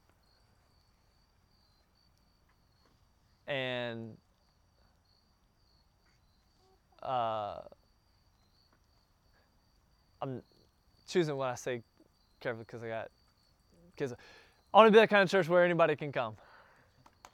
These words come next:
and know that they're loved and cared for because of grace. Grace, grace is getting the opposite of what you deserve. So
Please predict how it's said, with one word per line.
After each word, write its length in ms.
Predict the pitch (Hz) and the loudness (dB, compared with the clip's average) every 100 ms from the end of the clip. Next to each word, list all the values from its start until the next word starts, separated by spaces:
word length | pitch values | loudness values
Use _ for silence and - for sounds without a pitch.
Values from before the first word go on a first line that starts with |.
| - | -8
and 160 | 165 165 | -4 0
know 160 | 165 170 | 4 4
that 100 | 160 | 4
they're 140 | 151 | 2
loved 420 | 143 139 127 117 - _ 127 | 2 2 0 -6 -18 _ -14
and 160 | 131 | -12
cared 240 | 147 131 117 | -6 -4 -4
for 300 | 127 110 101 - _ | -8 -8 -10 -20 _
because 180 | 156 156 | -6 -6
of 120 | 131 | -6
grace. 420 | 147 156 143 117 | -4 -2 -2 -6
Grace, 580 | - 156 147 127 - - - - - _ | -8 -4 -2 -4 -8 -20 -20 -20 -20 _
grace 240 | 180 190 | 2 4
is 80 | 180 | 2
getting 200 | 160 165 | 0 2
the 60 | 156 | 2
opposite 360 | 151 - 165 | 0 -2 -6
of 80 | 143 | -4
what 160 | 143 143 | -2 -4
you 60 | |
deserve. 360 | 139 135 135 123 - - - _ | -4 -4 -4 -6 -10 -20 -20 _
So 320 | - 185 147 | 2 4 4